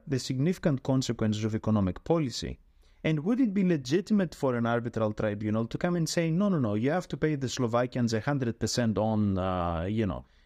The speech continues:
a hundred percent of each euro that they spent to buy those bonds"? And what is this gonna do, uh, to Greece that at the moment, you know, has already some fiscal difficulties and already owes money to everybody else as well? Now,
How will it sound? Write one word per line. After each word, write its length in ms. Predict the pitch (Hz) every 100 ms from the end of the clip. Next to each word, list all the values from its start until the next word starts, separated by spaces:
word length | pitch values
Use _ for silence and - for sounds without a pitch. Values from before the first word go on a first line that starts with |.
| -
a 60 |
hundred 340 | 127 147 127 117
percent 280 | 113 131 120
of 120 | 113
each 160 | 117
euro 300 | 110 113 98 82
that 220 | 85 85
they 100 | 98
spent 400 | - 120 110 -
to 40 |
buy 240 | 110 98 92
those 220 | 85 92
bonds"? 420 | - - - - - _ _ - _ - - -
And 280 | 147 147 -
what 320 | 147 220 262
is 140 | 220
this 120 | 196
gonna 220 | 165 160 135
do, 340 | 123 117 113 - -
uh, 240 | 76 98 123
to 80 | 123
Greece 400 | 123 127 127 113
that 180 | 127 104
at 180 | 92 -
the 80 |
moment, 520 | 120 127 123 113 101 110
you 100 | 120
know, 160 | 98
has 260 | 95 120 120
already 460 | 120 117 139 131
some 200 | 113 113
fiscal 340 | 104 113 - 104
difficulties 640 | 107 107 - 98 92 98
and 220 | 98 101 104
already 500 | 120 131 117 110 107
owes 260 | 107 107
money 280 | 107 101 92
to 100 | 101
everybody 480 | 98 98 101 98 104
else 220 | 92 -
as 180 | - -
well? 160 | - - _ - - - - - - - - _ - _ _ _ _ _ - _ _ _
Now, 340 | - 208 127